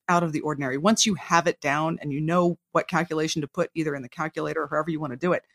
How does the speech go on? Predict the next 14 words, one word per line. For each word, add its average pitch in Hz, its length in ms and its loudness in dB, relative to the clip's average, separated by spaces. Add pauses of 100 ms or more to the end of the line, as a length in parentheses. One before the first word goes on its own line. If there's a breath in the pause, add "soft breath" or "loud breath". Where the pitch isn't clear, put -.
(360)
it's 196 140 4
not 185 180 8
that - 120 2
complicated. 143 640 -2 (380)
The 180 80 8
measurements 175 800 6
themselves - 840 -2 (240)
are 151 120 2
complicated. - 760 -8 (600)
You're 170 200 2
using 202 400 2
a - 180 -4 (220)
teeny 233 320 4
little 185 340 -2